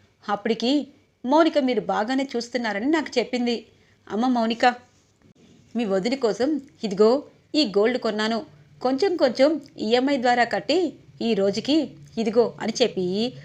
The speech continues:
సూత్రాలు ఇస్తారు. ఇక రెండు సూత్రాలు చూసి, "చాలా బాగున్నాయన్నయ్య"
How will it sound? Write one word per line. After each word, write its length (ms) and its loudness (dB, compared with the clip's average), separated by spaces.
సూత్రాలు 500 -2
ఇస్తారు. 480 2
ఇక 160 0
రెండు 320 2
సూత్రాలు 480 -2
చూసి, 320 -4
"చాలా 220 4
బాగున్నాయన్నయ్య" 840 -2